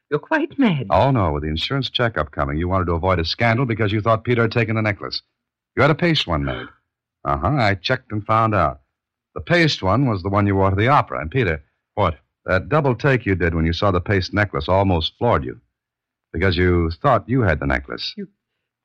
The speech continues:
Speaker 1: you didn't mean to steal it, did you, Peter?
Speaker 3: No, I... Holliday's right, Grandmother.
Speaker 2: So you reported the missing necklace, the paste necklace, Missus Cortlandt, never thinking the real one would show up.
Speaker 1: Peter, you,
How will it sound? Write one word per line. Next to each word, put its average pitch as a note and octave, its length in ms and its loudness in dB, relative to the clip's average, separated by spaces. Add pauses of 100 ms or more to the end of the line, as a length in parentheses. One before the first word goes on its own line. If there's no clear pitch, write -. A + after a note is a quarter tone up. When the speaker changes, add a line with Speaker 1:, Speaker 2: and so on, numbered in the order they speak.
(200)
Speaker 1:
you A3+ 60 -4
didn't A3 300 2
mean D3+ 300 2
to C3+ 120 -6
steal F3+ 280 -4
it, E3+ 160 -2
did F3+ 180 0
you, C3+ 120 -2
Peter? - 440 -12 (120)
Speaker 3:
No, F2+ 400 -2
I... D#2 120 -4 (1200)
Holliday's G2 420 2
right, D#2+ 280 -2
Grandmother. D2+ 480 -10 (240)
Speaker 2:
So F2+ 360 2
you A2 160 2
reported E2+ 440 -2
the D#2 60 -4
missing D#2 280 -2
necklace, D2+ 520 -4
the - 60 -16
paste F#2 380 0
necklace, C#2 340 -6
Missus - 260 -10
Cortlandt, D#2+ 400 -2 (800)
never D#3+ 240 4
thinking B2+ 420 0
the G#2 100 4
real A#2+ 200 6
one A2 200 4
would A2 120 0
show B2 240 2
up. C#2 220 0 (320)
Speaker 1:
Peter, F#3 380 -6 (400)
you, G3 260 -8